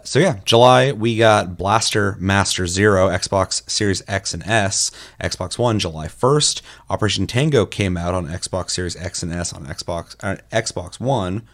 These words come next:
and Xbox One, July first, uh, which is interesting 'cause we played that last month on P S five, so it's cool to see that it's coming out on Xbox now.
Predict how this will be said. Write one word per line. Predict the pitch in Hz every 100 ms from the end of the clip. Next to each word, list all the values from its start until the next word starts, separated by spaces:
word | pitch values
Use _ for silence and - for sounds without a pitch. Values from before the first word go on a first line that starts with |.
| _ _ - -
and | 95 101 85 - -
Xbox | - 80 73 -
One, | 65 85 - - -
July | 101 98 87
first, | - 87 - - - - - -
uh, | 92
which | 85 90
is | 92
interesting | 101 104 101 123
'cause | 104
we | 95
played | 104 95
that | 92
last | 95 90
month | 107 110
on | 104 92 90 _ _ _
P | 107
S | 98
five, | - 143 117 127
so | - 92 87
it's | 82
cool | - 107
to | 98
see | - 107
that | 101 92
it's | 87 -
coming | - 113
out | 123 131 -
on | 135
Xbox | 160 - 73 71 -
now. | 76 78